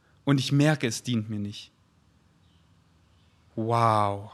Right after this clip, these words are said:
Und darauf, ich weiß, so darauf muss man sich einlassen, das ist erstmal, das ist halt anders. So, meine Podcasts sind anders.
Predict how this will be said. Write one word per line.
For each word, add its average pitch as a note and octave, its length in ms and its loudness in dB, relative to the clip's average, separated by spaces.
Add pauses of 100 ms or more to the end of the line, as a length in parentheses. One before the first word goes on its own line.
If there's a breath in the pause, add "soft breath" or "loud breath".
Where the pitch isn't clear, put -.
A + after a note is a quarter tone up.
(640 soft breath)
Und C3+ 120 2
darauf, E3+ 400 6
ich A#2+ 120 -4
weiß, E3+ 220 4
so C#3 100 2
darauf C#3+ 320 4
muss D3+ 220 4
man D#3 140 2
sich C3+ 120 2
einlassen, D3 460 4
das B2 140 -2
ist C3 80 0
erstmal, C3 320 2
das A#2+ 120 0
ist - 60 -2
halt C3 220 4
anders. B2+ 500 2
So, - 140 -2
meine D#3+ 180 6
Podcasts G3+ 360 2
sind A#2 120 0
anders. A2 460 -2